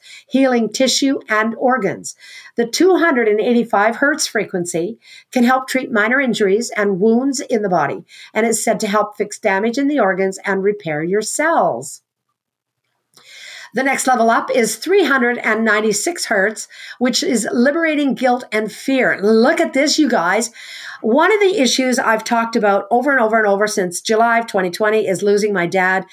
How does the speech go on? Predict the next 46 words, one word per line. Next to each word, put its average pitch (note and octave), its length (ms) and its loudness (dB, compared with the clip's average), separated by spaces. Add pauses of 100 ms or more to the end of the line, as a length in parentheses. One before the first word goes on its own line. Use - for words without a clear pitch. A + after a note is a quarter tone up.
(180)
It F#3 140 -2
hit B3+ 220 -2
me C#4 120 0
like G3 180 0
a G#3 60 -6
ton F3+ 180 -2
of F3 100 -2
bricks. B3 360 -4 (280)
I G#3+ 140 2
don't B3 100 0
know G#3 120 2
why A#3+ 220 2
it B3+ 40 0
hit C#4 160 0
me B3+ 140 0
like A#3+ 180 2
that, A#3 180 0
but G3 120 -2
it F3 120 -2
hit B3+ 240 -2
me B3+ 120 0
hard. G3 340 0 (360)
And A3 140 0
I G#3 100 2
had G3 240 0
a E3 140 -4 (140)
very F4+ 300 0
difficult G#3 480 -2
time F#3 180 -2
recovering. A3 520 -2
And B3+ 100 -2
I'm C4+ 120 0
still F4+ 540 0
in E4 200 -2
recovery C#4 720 0 (260)
for F4 200 2
that A#3 240 0 (140)
all C#4 260 4
this C4+ 180 2
time, A3+ 260 -2
two C#4 100 -4
and C4 100 0
a - 20 0
half A#3 180 -2
years G3+ 200 0
later. F#3+ 380 -2